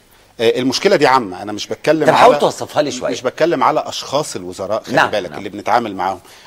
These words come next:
Speaker 1: انا بكن كل احترام
Speaker 2: انت
Speaker 1: لطاهر
Speaker 2: بتتكلم عن
Speaker 1: أبو زيد.
Speaker 2: الدولة العميقة.
Speaker 1: انا بتكلم عن الدوله بشكلها وتفكيرها، حتى، آه، ممثله في السيد رئيس الوزراء،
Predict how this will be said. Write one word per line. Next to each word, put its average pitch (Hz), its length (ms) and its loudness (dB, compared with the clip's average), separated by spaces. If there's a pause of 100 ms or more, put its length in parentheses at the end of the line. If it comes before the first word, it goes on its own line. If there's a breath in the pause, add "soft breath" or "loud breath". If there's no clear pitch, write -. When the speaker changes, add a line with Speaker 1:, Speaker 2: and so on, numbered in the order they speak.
Speaker 1:
انا 127 120 2
بكن 123 360 -2
كل 135 200 -2
احترام 117 360 2
Speaker 2:
انت 95 100 -8
Speaker 1:
لطاهر 104 60 -6
Speaker 2:
بتتكلم 107 260 2
عن - 60 4
Speaker 1:
أبو 117 80 2
زيد. 107 100 0
Speaker 2:
الدولة 135 140 4
العميقة. 104 360 2
Speaker 1:
انا 139 80 2
بتكلم 127 360 0
عن 87 140 -6
الدوله 95 500 -4
بشكلها 110 500 -10
وتفكيرها، 113 500 -4
حتى، 170 400 -6 (360 soft breath)
آه، 107 100 -8
ممثله 120 540 0
في - 120 -6
السيد 110 300 -2
رئيس 101 300 -4
الوزراء، 98 500 0